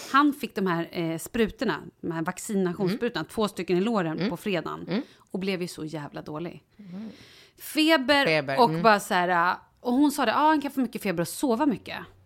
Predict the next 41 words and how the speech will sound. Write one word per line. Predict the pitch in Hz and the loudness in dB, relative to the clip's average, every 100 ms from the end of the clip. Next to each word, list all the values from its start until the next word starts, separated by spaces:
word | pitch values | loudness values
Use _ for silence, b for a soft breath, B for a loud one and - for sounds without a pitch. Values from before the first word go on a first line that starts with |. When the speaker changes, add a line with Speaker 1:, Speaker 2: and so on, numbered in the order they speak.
| _ | _
Speaker 1:
Och | - 220 202 | -4 -4 -2
väldigt | 175 214 180 170 185 | 4 4 4 0 -2
ont." | 214 170 185 180 - - _ b b b b b - | 0 0 -2 -12 -14 -20 _ b b b b b -2
Speaker 2:
Jaha, | 190 123 185 | 0 2 0
det | 170 - | 0 0
sa | 214 202 | 0 2
de | |
inte | 170 190 156 - | 0 -2 -2 2
Speaker 1:
Nej, | 247 320 | 4 4
Speaker 2:
till | - | 2
mig. | 139 | 4
Speaker 1:
bara | 196 247 226 | 8 8 6
det | 196 | 2
att | 190 - | -2 2
han | 320 285 | 4 4
sov | - 175 | 0 -4
inte. | 175 160 - - - _ - | -4 -6 -2 -4 -4 _ -6
Speaker 2:
Nej. | 147 - | -6 0
Speaker 1:
Men | 220 247 226 170 160 | 2 6 6 4 2
han | 185 | 2
hade | 180 180 | 2 2
ont. | 156 156 - | 0 -6 -6
Så | 190 | 0
han | 202 | 0
sov | 208 196 190 | 0 -2 2
mindre | 247 349 320 277 | 6 6 6 2
än | |
vad | 240 | 0
han | 214 | 0
brukade | 190 165 170 160 196 | 0 -2 -2 -2 -2
och | 208 | 0
var | 190 180 | 2 2
liksom | 165 170 160 | 2 -4 -6
knorrig | - 233 254 269 233 220 220 254 - | -6 -2 0 0 -2 -4 -2 -2 -4
och | 208 | -4
så | 208 | -2
här, | 185 175 | 0 0
Speaker 2:
Och | 202 | 2
han | 269 | 4
Speaker 1:
liksom | |
Speaker 2:
var | 240 | 4